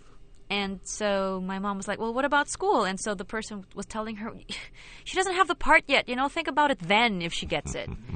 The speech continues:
Speaker 1: And then I came home, and she told me the story, and I had the exact same question. "Well, what about school?"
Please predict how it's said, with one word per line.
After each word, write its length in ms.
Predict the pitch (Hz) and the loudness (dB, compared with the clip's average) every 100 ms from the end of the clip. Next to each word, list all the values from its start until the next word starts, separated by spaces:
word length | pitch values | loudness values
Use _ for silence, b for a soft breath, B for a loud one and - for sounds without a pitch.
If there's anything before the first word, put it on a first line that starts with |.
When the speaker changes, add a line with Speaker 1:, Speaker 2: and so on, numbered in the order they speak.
| B B B | B B B
Speaker 1:
And 140 | 208 220 | -2 2
then 80 | |
I 80 | 220 | 2
came 280 | 214 226 214 | 2 -2 -2
home, 500 | 208 196 185 185 185 B B B | 0 0 0 -4 -8 B B B
and 140 | 196 196 | -2 -2
she 80 | 208 | -2
told 180 | 214 | -4
me 80 | 190 | -4
the 80 | 185 | -6
story, 400 | - 180 160 165 | -4 -2 0 0
and 80 | 170 | -2
I 60 | |
had 160 | 180 170 | -2 -2
the 60 | 175 | -2
exact 280 | 165 170 - | -4 -4 -6
same 120 | 165 | -10
question. 320 | 247 - 180 | -8 -8 -6
"Well, 80 | 196 | 0
what 100 | 294 | 4
about 180 | 427 480 | 6 4
school?" 440 | - 427 294 175 | 6 8 8 6